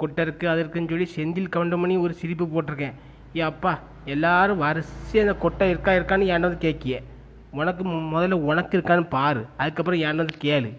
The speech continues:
என்ன, எதை எடுத்தாலும் என்கிட்ட தானே வாரிய, அது இருக்கா? TikTok நண்பர்களே, கமெண்ட் பாக்ஸை அணைச்சிட்டு பார்த்துருங்க. கமெண்ட்டை பார்த்தா எனக்கு நாளைக்கு அட்டாக் வந்துடும் பார்த்துருங்க. அட்டாக்ல நான் செத்து போயிடுவோம் பார்த்துருங்க. அதனால வந்துட்டு நான் கமெண்ட் பாக்ஸை அணைச்சிட்டு பார்த்துருங்க நண்பர்களே.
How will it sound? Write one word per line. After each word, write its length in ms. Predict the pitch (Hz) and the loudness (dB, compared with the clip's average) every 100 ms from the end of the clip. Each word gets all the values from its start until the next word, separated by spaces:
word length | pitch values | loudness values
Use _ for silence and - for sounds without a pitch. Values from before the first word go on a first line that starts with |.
| - | -6
என்ன, 120 | 165 180 117 - - - - 127 | -2 0 -2 -10 -20 -20 -8 0
எதை 120 | 170 | 2
எடுத்தாலும் 460 | 185 180 202 208 165 | 2 4 4 6 4
என்கிட்ட 240 | 160 175 175 | 2 2 0
தானே 140 | 175 147 | 2 2
வாரிய, 340 | 143 131 123 123 - 135 | 2 0 -2 -6 -4 0
அது 100 | 160 | 0
இருக்கா? 200 | 139 165 160 _ 196 | 0 0 0 _ -10
TikTok 280 | 165 247 247 | 4 6 8
நண்பர்களே, 380 | 240 240 254 269 262 - - - - | 8 8 8 8 6 0 -20 -18 2
கமெண்ட் 340 | 220 233 269 254 | 6 8 8 8
பாக்ஸை 240 | 254 - 247 | 6 8 8
அணைச்சிட்டு 320 | 254 240 285 | 8 6 8
பார்த்துருங்க. 340 | 269 254 247 190 110 - - - | 10 8 8 6 2 -10 -20 2
கமெண்ட்டை 380 | 208 226 269 269 190 | 6 10 10 10 8
பார்த்தா 280 | 240 247 - 277 | 10 10 8 6
எனக்கு 220 | 262 240 | 6 6
நாளைக்கு 280 | 220 254 269 | 6 6 8
அட்டாக் 340 | 240 - 294 277 | 8 8 8 8
வந்துடும் 220 | 262 262 | 8 6
பார்த்துருங்க. 260 | 247 233 208 | 6 8 6
அட்டாக்ல 360 | 208 269 269 277 | 6 6 6 4
நான் 100 | 262 | 6
செத்து 180 | 233 247 | 4 6
போயிடுவோம் 240 | 254 254 | 8 8
பார்த்துருங்க. 280 | 240 226 220 - - - - | 8 8 8 6 -2 -14 2
அதனால 260 | 175 247 262 | 6 10 10
வந்துட்டு 260 | 262 277 254 | 8 6 6
நான் 140 | 226 | 8
கமெண்ட் 240 | 220 247 | 8 8
பாக்ஸை 200 | 247 254 | 8 8
அணைச்சிட்டு 280 | 220 220 247 | 6 6 6
பார்த்துருங்க 300 | 247 247 247 | 8 8 8
நண்பர்களே. 320 | 240 254 247 | 10 10 10